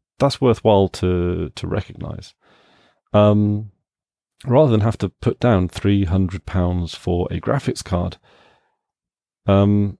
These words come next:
people now just have to put down five, five quid a month, which, which really does, um, which really does make the difference. Now, so I'm pretty quick to sing the praises of Stadia, as I have done throughout this very podcast,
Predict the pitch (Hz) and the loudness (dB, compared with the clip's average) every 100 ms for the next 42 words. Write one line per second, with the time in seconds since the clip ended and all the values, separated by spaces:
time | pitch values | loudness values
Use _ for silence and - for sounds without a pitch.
0 | _ - 117 113 110 104 110 - 113 - | _ 0 2 4 4 4 0 -2 -4 0
1 | 107 104 104 104 110 107 - _ _ _ | 2 2 0 -4 -6 -10 -14 _ _ _
2 | _ - 101 101 95 - 95 98 - 95 | _ 0 2 2 0 -2 0 0 -2 -4
3 | 101 113 - - - _ - 92 - - | -2 -4 -8 -20 -20 _ -10 -8 -10 -12
4 | - - - - 101 95 92 92 - _ | -10 -10 -12 -6 -2 -2 0 -2 -2 _
5 | _ _ _ _ _ _ _ _ _ _ | _ _ _ _ _ _ _ _ _ _
6 | - 104 104 104 104 104 107 _ _ _ | -4 2 2 2 0 -4 -10 _ _ _
7 | _ - 104 113 107 98 107 98 143 135 | _ -14 -4 0 0 0 -2 -4 -6 -8
8 | - 113 123 123 - _ _ - 151 147 | -4 2 2 2 -4 _ _ -2 2 2
9 | 175 214 208 156 - 123 - - - - | 2 -2 -2 -4 -2 -2 -2 -4 -2 0
10 | 101 98 98 - - - 110 101 92 92 | 0 0 -4 -8 -10 0 2 0 -2 -6
11 | - 104 104 101 - - 113 87 95 95 | -2 0 0 0 0 0 0 0 0 0
12 | 92 - - 95 - - 104 98 90 - | -2 -10 -18 -16 -10 0 2 4 2 -4
13 | - 87 - 110 - 92 - | -4 -6 -4 -4 -4 -8 -8